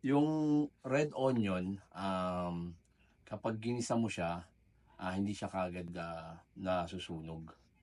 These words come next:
Yung white onion, hindi rin siya masyado nasusunog. Um, sa red onion naman, pwede mo siyang gamitin sa mga salad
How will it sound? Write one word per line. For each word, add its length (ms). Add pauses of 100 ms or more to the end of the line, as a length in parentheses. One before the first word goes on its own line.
(840)
Yung 560
white 240
onion, 640 (880)
hindi 300
rin 180
siya 140
masyado 340
nasusunog. 720 (1080)
Um, 880
sa 160
red 240
onion 240
naman, 480
pwede 240
mo 80
siyang 240
gamitin 400
sa 160
mga 240
salad 420